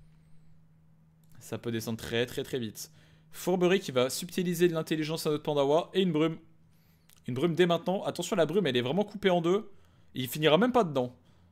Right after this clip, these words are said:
Elle est un peu coupée en deux, donc il y a beaucoup de cases useless. Il y a beaucoup de cases dans le décor et tout. Elle est pas ouf, la brume, quoi. Je pense que c'est une brume un peu panique, moi, je trouve, hein. Parce que même si le Zobal arrive à aller dedans,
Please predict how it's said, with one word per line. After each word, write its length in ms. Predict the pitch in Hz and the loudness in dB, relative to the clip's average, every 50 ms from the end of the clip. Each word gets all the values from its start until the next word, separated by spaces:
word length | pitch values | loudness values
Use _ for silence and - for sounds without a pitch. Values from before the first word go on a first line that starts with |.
| _ _ _ _ - _ _ _ _ _ _ - - _ _ _ _ _ _ _ _ - - _ _ _ _ _ - - - - | _ _ _ _ -20 _ _ _ _ _ _ -20 -20 _ _ _ _ _ _ _ _ -20 -20 _ _ _ _ _ -20 -20 -14 -4
Elle 140 | - 120 123 | -2 0 2
est 20 | |
un 80 | 143 185 | 2 2
peu 160 | 190 - 262 | 2 0 -2
coupée 260 | - - 233 - - | -2 -2 2 4 6
en 140 | 226 220 220 | 8 8 6
deux, 160 | 214 254 247 | 6 4 2
donc 200 | 208 160 160 - | 2 2 0 2
il 40 | - | 2
y 20 | 151 | 2
a 20 | |
beaucoup 220 | 147 180 196 254 | 2 2 -2 -4
de 60 | 226 - | -2 0
cases 200 | - 233 196 165 | 2 2 2 0
useless. 680 | 175 185 170 185 202 226 240 - - - - - - - - - - - - - - - - - - - - - | -2 -2 0 2 2 2 2 0 -6 -10 -12 -14 -18 -20 -20 -20 -20 -20 -20 -20 -20 -20 -20 -20 -20 -20 -20 -4
Il 60 | - | 0
y 40 | 123 | 0
a 40 | 120 | 0
beaucoup 180 | 127 180 180 | 0 0 -4
de 60 | 214 - | -2 0
cases 180 | - 208 180 | 0 0 2
dans 100 | 175 175 | 2 0
le 60 | 170 | 2
décor 320 | 160 180 175 180 190 180 180 | 2 0 2 2 2 2 2
et 80 | 180 | 2
tout. 240 | 180 - 247 247 - - | 0 -2 -4 -6 -6 -2
Elle 240 | - 135 139 143 151 | 0 0 2 4 4
est 280 | 185 214 233 226 - - - - - - - - - - - - - | 4 4 4 0 -8 -16 -20 -14 -14 -14 -14 -14 -18 -20 -20 -14 4
pas 140 | - - - | 4 6 6
ouf, 180 | 165 131 - | 6 2 0
la 100 | - 120 | -2 -2
brume, 220 | 107 110 104 98 101 | -2 -2 -6 -8 -10
quoi. 200 | - - 82 - - - - - _ - - _ - - - - - _ - - - - _ _ - - _ _ _ - - - - | -12 -14 -16 -16 -20 -20 -20 -20 _ -20 -20 _ -20 -20 -20 -20 -20 _ -20 -20 -20 -20 _ _ -20 -20 _ _ _ -20 -20 -14 -10
Je 100 | - - | -8 0
pense 200 | - 220 254 247 | 2 2 2 2
que 40 | - | 2
c'est 40 | 175 | -2
une 80 | 151 147 | -2 0
brume 160 | 147 196 214 | 0 2 2
un 80 | 226 | 2
peu 160 | 214 - 254 - | 0 0 -2 2
panique, 400 | 240 180 151 131 120 117 - - | 2 2 2 2 -2 -6 -8 -8
moi, 120 | 117 117 | -6 -6
je 80 | 110 - | -6 -6
trouve, 220 | - 120 117 110 | -6 -6 -6 -4
hein. 160 | 110 110 117 - - - - _ _ _ _ _ _ - - - - - | -6 -6 -8 -12 -18 -20 -20 _ _ _ _ _ _ -20 -20 -20 -16 -10
Parce 140 | - 131 - | -6 -6 -2
que 80 | - 208 | -2 -2
même 140 | 240 311 320 | -2 0 -2
si 140 | - - | -2 -2
le 60 | 226 185 | -2 2
Zobal 380 | 170 208 202 220 220 202 170 | 4 6 8 8 8 8 8
arrive 320 | 147 160 170 180 196 175 165 | 4 4 4 4 2 6 8
à 100 | 151 160 | 8 8
aller 180 | 156 156 156 | 8 8 4
dedans, 420 | 147 139 139 170 202 240 262 254 | 2 4 4 4 4 4 0 -6